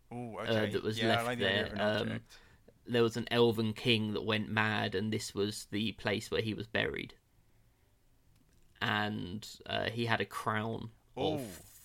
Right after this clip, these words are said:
Speaker 1: a cra-, a,
Speaker 2: thorns?
Speaker 1: well, a crown of madness. It's like the, the origin of that spell.
Speaker 2: There you go. That's what, that's what he was wearing. Um, and, uh, one of the pirate lords.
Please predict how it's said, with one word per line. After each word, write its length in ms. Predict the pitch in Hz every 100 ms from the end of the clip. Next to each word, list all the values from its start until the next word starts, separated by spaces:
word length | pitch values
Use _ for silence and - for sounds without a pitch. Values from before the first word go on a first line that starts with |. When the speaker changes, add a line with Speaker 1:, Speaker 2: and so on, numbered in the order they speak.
| -
Speaker 1:
a 60 |
cra-, 220 | - 120 127
a, 160 | 165
Speaker 2:
thorns? 360 | 226 359 349 -
Speaker 1:
well, 140 | 139 131
a 40 |
crown 300 | - 135 127
of 100 | 110
madness. 640 | 131 147 117 87 - -
It's 200 | 117 -
like 220 | 117 107 104
the, 160 | 120 113 117 -
the 100 | 123
origin 440 | 120 131 117 110 110
of 260 | 117 98
that 220 | 110 104
spell. 560 | - - 127 127 - - - _ _ _ - _ _ _ _ _ _ _ _ _ _ -
Speaker 2:
There 100 | -
you 100 | 123
go. 200 | 214 381 - _ _ _ _ _ _ _ _ _ _ _ 107
That's 240 | 123 -
what, 220 | 147 - - -
that's 260 | - - -
what 140 | 135
he 80 | 135
was 160 | 127 127
wearing. 380 | 151 139 90 113 -
Um, 440 | 120 120 117 113
and, 580 | - 110 113 113 113 113 - - - -
uh, 240 | 110 110
one 220 | 107 123 117
of 100 | -
the 80 |
pirate 540 | 110 - 127 123 110 -
lords. 560 | 90 98 139 - -